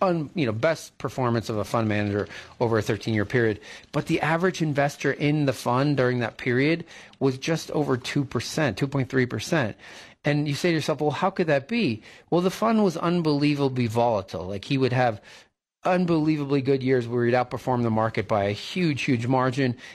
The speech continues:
and money would pour into the fund, but then inevitably he'd have a bad year on a relative basis, and money would pour out. And so it was a behavioral thing, right? People couldn't deal with the volatility of owning his fund to get the great returns that went along with it.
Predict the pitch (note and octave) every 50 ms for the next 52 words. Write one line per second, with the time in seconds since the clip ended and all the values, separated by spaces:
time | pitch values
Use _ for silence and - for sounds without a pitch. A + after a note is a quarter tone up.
0 | - - A#2+ C3 C3 C#3 D3 D3+ E3 D#3+ D3 C#3 A#2 - - D#3+ D3 C#3 C#3 B2+
1 | C3+ B2+ A#2 A#2 - - G3 F#3 E3+ D#3 C3 C3+ B2+ - C#3 C3+ C3 C3+ C3 B2+
2 | B2+ B2+ B2 B2+ B2+ A#2 B2 B2 A#2 A2+ B2 A#2 A#2 B2 A2 G#2+ G#2 F#2+ A#2 A2+
3 | A2 A2 A2+ A2+ A2+ A2 A2 A2 G#2 G2+ F#2+ G#2 G#2 G2+ G2 - G#2+ G2+ A#2+ C3
4 | C3 B2 - B2+ A2+ G#2 - - - - - - - - A2+ A2+ A2 A2 A2+ G#2+
5 | G#2 G#2 G#2 G2+ - - - A#2+ G#2+ A2 B2+ C3+ A#2 G#2+ G#2 G#2 G#2 - - C3
6 | A#2+ A2 - - - - - - C3 C#3+ C#3+ C3 C#3 C#3 C#3+ C#3 D3+ F#3+ A3 A#3
7 | F#3 D3 A#2+ G#2+ - - A#2 G#2+ G#2 A2 B2 C3+ B2+ - - D3+ - D3+ C3 -
8 | - - F3 E3+ F3+ C#3+ D3+ D3 D3 C#3+ C#3 B2 B2 A2+ A#2+ A#2 A#2 A2+ A2 -
9 | - E3 C#3+ C3 A#2 A2+ A2 A2 - - - - _ - A#2+ A#2+ B2 B2 A#2 A2+
10 | A2 A#2 A2+ G#2 - - D#3+ D#3 C3+ B2 A#2 A2 - - - - - - C3 B2
11 | A#2+ - - B2+ A2+ A#2+ G#2+ G#2+ - A2+ - - - G#3+ G3+ E3+ C#3+ B2+ A#2 B2
12 | A2+ - _ - - - - B2+ B2+ A#2 A2+ A#2 D3+ G3 G3 D#3 B2+ A#2 G#2+ A2
13 | A2+ -